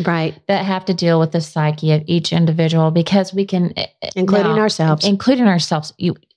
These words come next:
Speaker 2: we're not gonna sit up here and pretend that we don't have faults and we
Speaker 1: Holier
Speaker 2: haven't
Speaker 1: than
Speaker 2: done
Speaker 1: thou.
Speaker 2: things wrong because I'm
Speaker 1: I
Speaker 2: gonna
Speaker 1: have.
Speaker 2: tell you, we, we have. I definitely have. But the point is, is learning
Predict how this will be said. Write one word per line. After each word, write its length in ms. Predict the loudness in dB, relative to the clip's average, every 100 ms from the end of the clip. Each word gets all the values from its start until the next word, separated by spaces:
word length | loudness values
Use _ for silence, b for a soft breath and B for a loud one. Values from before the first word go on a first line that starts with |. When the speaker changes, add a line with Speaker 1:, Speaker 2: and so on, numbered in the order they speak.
| _ -6
Speaker 2:
we're 240 | 0 2
not 140 | 2 -2
gonna 140 | -6
sit 160 | -4 -4
up 120 | -2
here 140 | 0
and 100 | 2
pretend 400 | 2 -2 2 2
that 120 | 2 2
we 100 | 2
don't 160 | 2
have 220 | 2 0 0
faults 240 | -2 2
and 60 | 2
we 140 | 4
Speaker 1:
Holier 80 | 2
Speaker 2:
haven't 180 | 2 2
Speaker 1:
than 100 | 2
Speaker 2:
done 160 | 2 -2
Speaker 1:
thou. 40 | -2
Speaker 2:
things 320 | 0 0 0
wrong 200 | 0 0
because 480 | -2 0 2 0 -4 -6
I'm 120 | -6 -4
Speaker 1:
I 140 | -2 0
Speaker 2:
gonna 120 | 2
Speaker 1:
have. 240 | 0 -2 0
Speaker 2:
tell 120 | 0
you, 400 | 2 4 4 2 B B 0
we, 160 | 0 0 -8
we 280 | 0 4 6
have. 360 | 4 2 -6 -8
I 280 | -4 -2 -2
definitely 580 | 0 -2 0 0 2 2
have. 280 | 2 0 -8 B B B
But 140 | -4 -2
the 60 |
point 420 | -4 0 0 0 0
is, 260 | 0 0 -2 0
is 200 | 0 2
learning 560 | 2 4 4 2 0